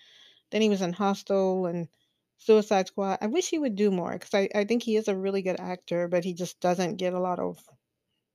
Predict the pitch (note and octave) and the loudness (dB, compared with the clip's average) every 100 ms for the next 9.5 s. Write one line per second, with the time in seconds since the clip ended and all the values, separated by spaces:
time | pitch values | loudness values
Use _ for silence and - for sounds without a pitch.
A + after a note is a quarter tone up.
0 | _ _ G#3 A3+ G3+ G#3 F#3 - - F3+ | _ _ -18 -6 2 2 0 -8 -10 -4
1 | F3+ F3+ F#3+ F#3 F3+ F#3 F#3 _ _ _ | -4 -4 -6 -6 -8 -8 -12 _ _ _
2 | _ _ _ - G3+ F3 F3 F3+ A3+ G#3+ | _ _ _ -2 2 2 0 0 0 0
3 | G#3+ A#3+ A3+ G#3 F#3+ F#3 F3 _ _ _ | 0 2 0 0 0 0 0 _ _ _
4 | _ G3 F#3 F#3 F3+ E3+ _ _ _ _ | _ 0 2 2 0 -8 _ _ _ _
5 | _ F#3+ A3+ G#3+ G3+ F#3+ G3 G3+ G3+ G#3 | _ 2 4 6 4 4 2 2 0 -2
6 | F#3+ F#3 F3+ G3 F#3 - E3+ - F3+ F3+ | -2 -2 -4 -2 -4 -4 -8 0 0 0
7 | - - _ _ _ _ - - - A#3 | -6 -20 _ _ _ _ -18 -14 2 4
8 | A#3+ A3+ G3 G3+ - - G3+ G#3+ G#3+ F#3 | 6 4 2 -2 -8 -4 -2 -2 -4 -6
9 | - F3+ F3+ - F3 | -4 -4 -2 -2 -6